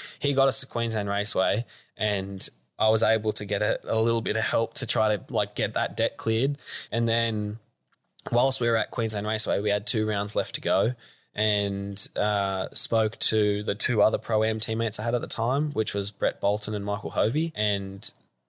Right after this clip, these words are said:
said to them my position. I was like, "You know, I, I, I'd love to finish the year off with you guys 'cause I'm having such a great time with you, but I just can't."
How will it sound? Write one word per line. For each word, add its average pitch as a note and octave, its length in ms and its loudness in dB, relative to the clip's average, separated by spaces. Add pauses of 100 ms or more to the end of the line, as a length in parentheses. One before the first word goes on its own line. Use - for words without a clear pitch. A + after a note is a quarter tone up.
(160)
said G#2+ 280 2
to G2 60 -6
them G2+ 240 0
my G#2 180 -2
position. G2+ 440 -4
I G2 100 0
was F#2+ 160 -2
like, F#2 220 -2
"You - 60 -8
know, D#2+ 120 -6
I, E2+ 200 -2
I, E2+ 100 -8 (220)
I'd F#2 200 -4
love F#2 200 0
to - 100 -6
finish G#2 300 0
the F#2+ 100 -8
year G#2 180 2
off G2+ 120 0
with F2 120 -8
you G2 80 -8
guys G2 200 2
'cause G2 100 -6
I'm F#2+ 100 -10
having F#2+ 420 -8
such - 320 0
a - 20 -6
great F#2+ 240 0
time G#2+ 240 -2
with G2 140 -8
you, F2+ 80 -6
but F#2+ 140 -4
I F#2 100 -2
just F2+ 220 -4
can't." G2 420 -6